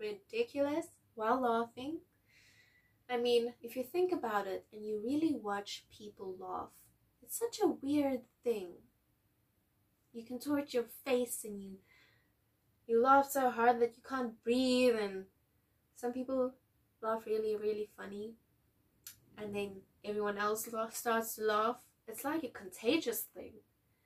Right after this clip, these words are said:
but it's so beneficial for us to laugh. If you can, um, if you want to laugh a bit, go check out this compilation of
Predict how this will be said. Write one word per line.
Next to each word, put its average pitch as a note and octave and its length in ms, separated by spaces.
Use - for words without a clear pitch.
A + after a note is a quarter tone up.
but A3 120
it's - 200
so F4+ 300
beneficial A3 1120
for - 100
us - 280
to B3+ 120
laugh. C4+ 380
If A#3 160
you A#3 80
can, A3+ 200
um, G3+ 280
if G#3 120
you G#3+ 80
want G3 280
to G#3 320
laugh F#3 320
a A#3 80
bit, A#3+ 340
go G3 100
check F#3+ 300
out F#3+ 220
this - 160
compilation F#3+ 1080
of F#3+ 280